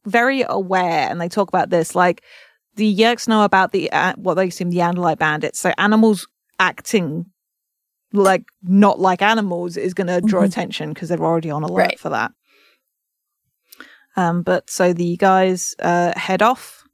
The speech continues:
Speaker 1: Um, Tobias stays at the lake a little longer 'cause he obviously doesn't need to worry about running out of time in Morph,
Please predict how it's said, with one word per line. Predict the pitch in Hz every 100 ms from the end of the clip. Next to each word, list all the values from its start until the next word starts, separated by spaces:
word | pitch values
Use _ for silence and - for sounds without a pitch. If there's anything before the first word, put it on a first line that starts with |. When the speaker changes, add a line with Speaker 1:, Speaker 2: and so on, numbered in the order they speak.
| _ _ _ -
Speaker 1:
Um, | 170 165 165 165 156 - _ _ _ _ _ _ _ _ _ -
Tobias | 190 190 180
stays | - 202 185
at | 202
the | 180
lake | 190 208 -
a |
little | 208 202
longer | 208 226 233 240
'cause | 190
he | 170
obviously | 165 160 -
doesn't | 175 151
need | 165
to | 170
worry | 175 170
about | 170 160
running | 170 170 165
out |
of | 160
time | - 156
in | 160
Morph, | 180 226 208 208 -